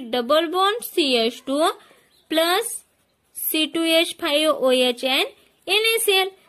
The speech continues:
Similar to secondary alkyl halides, here formation of alkene, here also formation of alkene. It is a isobutene, C two H five and N A C L.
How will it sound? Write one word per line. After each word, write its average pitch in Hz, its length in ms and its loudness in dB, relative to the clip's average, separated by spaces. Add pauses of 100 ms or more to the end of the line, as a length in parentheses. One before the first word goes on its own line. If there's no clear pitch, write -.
Similar 370 540 0 (360)
to 359 140 -2
secondary 339 560 2
alkyl 330 440 0
halides, 311 440 -2 (680)
here 330 220 2
formation 330 640 0
of 349 200 2
alkene, 320 540 -4
here 330 340 2
also 330 360 2
formation 262 680 -2
of 349 140 0
alkene. 392 500 -2
It 262 80 -10
is 277 160 -4
a 320 100 -2
isobutene, 370 1000 0 (760)
C 294 220 -4
two 294 100 -6
H 302 220 2
five 269 380 -2
and 359 100 -2 (340)
N 440 240 -2
A 466 80 -4
C 403 120 0
L. 370 160 -2